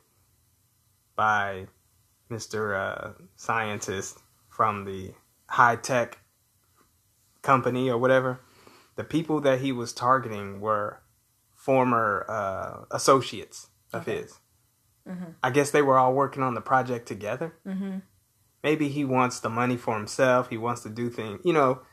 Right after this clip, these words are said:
Speaker 1: he seemed
Speaker 2: Mm-hmm.
Speaker 1: very controlling.
Speaker 2: Mm-hmm.
Speaker 1: So it, it seemed like he, he wanted to be in control so much that he was like, "I'm gonna kill off the other guys that I worked with so I can have this whole thing for myself." And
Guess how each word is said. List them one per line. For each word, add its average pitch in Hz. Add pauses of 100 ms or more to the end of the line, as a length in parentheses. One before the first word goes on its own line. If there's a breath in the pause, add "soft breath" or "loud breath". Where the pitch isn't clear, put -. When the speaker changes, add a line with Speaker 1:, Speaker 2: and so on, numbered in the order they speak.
(100 soft breath)
Speaker 1:
he 185
seemed 196
Speaker 2:
Mm-hmm. 160
Speaker 1:
very 147
controlling. 120 (220)
Speaker 2:
Mm-hmm. 180 (140)
Speaker 1:
So 107 (1120)
it, 123
it 139
seemed 175
like 151
he, 135
he 147
wanted 131
to 120
be 123 (160)
in 131
control 120
so 143
much 143
that 104 (640)
he 131
was 113
like, 107
"I'm 127
gonna 104
kill 127
off 113 (1040)
the 135
other 135
guys 117
that 107
I 107
worked 135
with 107
so 107
I 113
can 117
have 117
this 110
whole 127
thing 117
for 113
myself." 113
And -